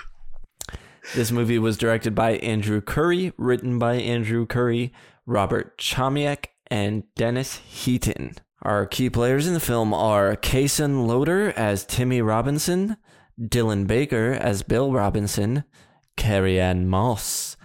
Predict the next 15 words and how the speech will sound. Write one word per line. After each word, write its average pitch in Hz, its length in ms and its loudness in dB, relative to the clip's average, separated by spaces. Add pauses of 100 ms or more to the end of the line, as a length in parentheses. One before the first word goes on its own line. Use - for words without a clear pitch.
(240)
as 95 260 -2
Helen 117 340 0
Robinson, 98 760 -2 (640)
Henry 147 880 0 (420)
Czerny, 151 720 0 (500)
Czerny, 151 580 0 (440)
C 135 240 0
Z 135 480 0
E 131 140 2
R 131 180 2
N 131 160 0
Y 135 400 0 (100)
as 120 220 -4
Mister 120 300 -2
Bottoms, 131 640 -2